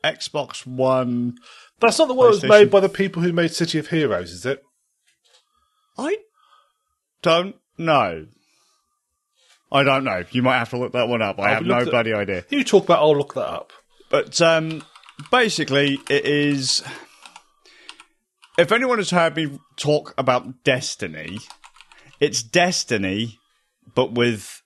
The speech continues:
Speaker 1: um, Marvel characters in it. And I don't actually know why people don't like it. I don't understand. Uh, maybe the game ran like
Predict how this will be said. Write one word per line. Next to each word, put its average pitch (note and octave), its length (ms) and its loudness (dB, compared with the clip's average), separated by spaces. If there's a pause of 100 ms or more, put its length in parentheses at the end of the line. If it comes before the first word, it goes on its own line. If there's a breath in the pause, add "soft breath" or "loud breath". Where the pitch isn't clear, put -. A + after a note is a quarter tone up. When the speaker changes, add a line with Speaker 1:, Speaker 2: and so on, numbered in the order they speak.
Speaker 1:
um, G#2+ 340 -2
Marvel F#2+ 400 -2 (540)
characters F2+ 840 -8 (240)
in G2 140 -4
it. E2 160 -12 (600 soft breath)
And C#3 480 0 (180)
I F3+ 140 2
don't D4+ 460 0
actually G#3+ 420 -4
know E3 300 2
why D3 500 0
people D3+ 420 -4
don't A#2 340 0
like G3+ 480 -4
it. - 160 -8 (680)
I F#3 160 4
don't G#3+ 340 0
understand. D3+ 640 0
Uh, B2+ 160 0
maybe E3+ 520 0
the C#3 180 0
game D3 380 0
ran C3+ 340 0
like C3 280 -2